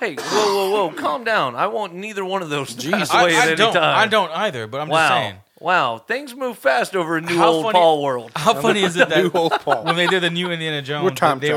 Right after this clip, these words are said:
Speaker 2: traveling.
Speaker 3: trying to make it as if Shia LaBeouf was gonna be, like, the predecessor.
Speaker 1: Oh,
Speaker 2: And then
Speaker 1: fuck
Speaker 2: Shia
Speaker 1: that,
Speaker 2: LaBeouf just
Speaker 1: man.
Speaker 2: went downhill.
Speaker 3: Yeah.
Speaker 1: I got two words. Shia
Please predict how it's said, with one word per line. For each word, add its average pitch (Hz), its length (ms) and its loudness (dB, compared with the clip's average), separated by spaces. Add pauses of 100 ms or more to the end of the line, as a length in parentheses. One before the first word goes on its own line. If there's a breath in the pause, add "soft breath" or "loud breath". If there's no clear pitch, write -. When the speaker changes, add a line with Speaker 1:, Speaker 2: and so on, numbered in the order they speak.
Speaker 2:
traveling. - 60 -12
Speaker 3:
trying 160 140 -6
to 139 80 -8
make 139 200 -8
it 139 80 -6
as 123 160 -8
if 120 120 -10
Shia 127 300 -4
LaBeouf 120 200 -8
was 120 160 -12
gonna 110 160 -10
be, 113 160 -14
like, 104 180 -10
the 107 60 -14
predecessor. 104 640 -14 (180)
Speaker 1:
Oh, 120 300 -10
Speaker 2:
And 160 140 0
then 165 80 2
Speaker 1:
fuck 180 100 0
Speaker 2:
Shia 160 280 4
Speaker 1:
that, 139 240 2
Speaker 2:
LaBeouf 117 40 -8
just 120 160 -6
Speaker 1:
man. 127 100 -4
Speaker 2:
went 139 200 -6
downhill. 123 760 -6
Speaker 3:
Yeah. 131 80 -12
Speaker 1:
I 170 60 -6
got 175 220 -2
two 185 180 -8
words. 127 480 -4
Shia 170 560 -2